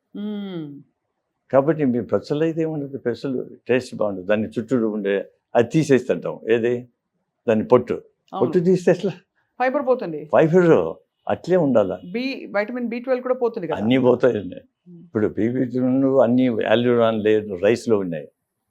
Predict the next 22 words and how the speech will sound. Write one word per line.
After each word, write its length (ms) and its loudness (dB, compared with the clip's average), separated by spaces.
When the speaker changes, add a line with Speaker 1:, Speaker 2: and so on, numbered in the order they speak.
Speaker 2:
అందువల్ల 340 4
ఉప్పుడు 280 2
బియ్యం 240 4
అనేది 220 -2
ఉంది. 180 -14
ఉడకబెట్టేసేసి 920 0
దాన్ని 240 0
తీసేసి 420 -2
తినేవాళ్ళు, 420 0
అవి 200 4
బాగానే 200 8
ఉన్నాయి, 300 -6
చాలా 160 4
కొంత 200 2
బెటర్, 300 0
Speaker 1:
Hmm. 160 -14
Speaker 2:
better 260 -4
than 180 -2
at 120 -6
least 240 -4
vitamins 400 -2
అన్న 120 -6